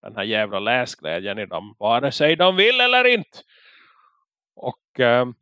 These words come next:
och således så kanske jag drar mitt lilla strå till stacken.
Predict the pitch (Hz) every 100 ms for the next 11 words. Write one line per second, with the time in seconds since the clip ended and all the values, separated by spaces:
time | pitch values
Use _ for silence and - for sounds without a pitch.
0 | _ _ _ _ _ _ _ _ _ _
1 | - - 139 175 131 107 80 82 - -
2 | - _ _ _ _ _ _ - 117 -
3 | 123 120 120 110 107 117 113 110 117 -
4 | 117 101 - - 95 95 - _ _ -
5 | 110 - 117 - _ 107 110